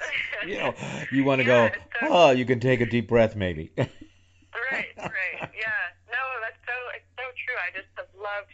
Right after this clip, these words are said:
Speaker 2: seeing it all come together. It's been such a beautiful and amazing process to,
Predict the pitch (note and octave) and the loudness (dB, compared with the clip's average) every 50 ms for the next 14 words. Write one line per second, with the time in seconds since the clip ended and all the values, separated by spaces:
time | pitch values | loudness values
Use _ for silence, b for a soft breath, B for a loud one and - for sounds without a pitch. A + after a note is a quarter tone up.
0 | _ - A3 G#3+ G3+ F#3+ - - F3 F3+ F#3 F#3 F#3 - - F#3 F#3 F3+ - E3 | _ -12 -8 -6 -6 -4 -4 -4 -6 -6 -6 -8 -8 -6 -8 -8 -8 -10 -12 -8
1 | - E3+ F3 E3+ - F#3 - - - _ _ - F3+ F3 F3+ F3+ - - F#3+ F#3+ | -6 -6 -6 -6 -6 -6 -6 -6 -8 _ _ -10 -10 -10 -12 -12 -10 -10 -10 -8
2 | - F#3 F3+ E3+ _ - F3 E3+ F3 F3 - - E3 E3 E3 E3 D#3+ D#3+ E3+ E3 | -10 -10 -12 -14 _ -10 -8 -8 -8 -8 -8 -6 -6 -4 -4 -6 -6 -6 -6 -6
3 | E3 - D#3 - - D#3+ D#3+ E3+ - - E3 - _ - - | -6 -6 -6 -6 -4 -4 -6 -6 -6 -10 -12 -10 _ -10 -8